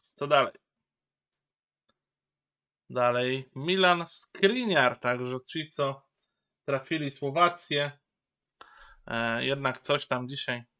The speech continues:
dostali. Milan Skriniar.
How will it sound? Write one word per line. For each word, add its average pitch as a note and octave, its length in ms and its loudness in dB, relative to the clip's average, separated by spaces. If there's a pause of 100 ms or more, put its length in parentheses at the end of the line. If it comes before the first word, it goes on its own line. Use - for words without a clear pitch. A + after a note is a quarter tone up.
dostali. C#3+ 920 -2 (1800)
Milan A#2 300 -6
Skriniar. E3+ 840 0